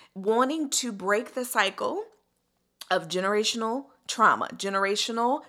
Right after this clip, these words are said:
dysfunction, and family dysfunction comes down to the very everyday things. How are you able to manage your anxiety during meltdowns and tantrums? If you're able to say to yourself, "Hey, it's appropriate for him to be sad about missing his toy."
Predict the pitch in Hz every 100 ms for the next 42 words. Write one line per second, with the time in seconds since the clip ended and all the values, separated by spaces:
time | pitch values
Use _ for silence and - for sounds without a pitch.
0 | - 165 214 - 240 208 - 190 170 175
1 | 190 196 220 247 247 - 269 277 202 170
2 | - 233 254 226 220 220 220 208 175 180
3 | 180 208 233 - 190 202 220 233 220 220
4 | - 196 104 101 - - - - - -
5 | 254 247 302 294 302 - 214 226 277 254
6 | 202 185 196 208 202 190 185 190 208 269
7 | 285 202 226 240 311 - 196 - - -
8 | _ _ _ _ _ - 247 277 302 349
9 | 208 - - - _ _ - - - 220
10 | 233 - 220 254 294 285 226 262 233 175
11 | - 170 170 - _ - 311 320 285 -
12 | 226 233 247 156 - 196 208 180 175 -
13 | 190 180 - 180 170 170 - 175 165 165
14 | 165 - 190 202 196 180 151 - - -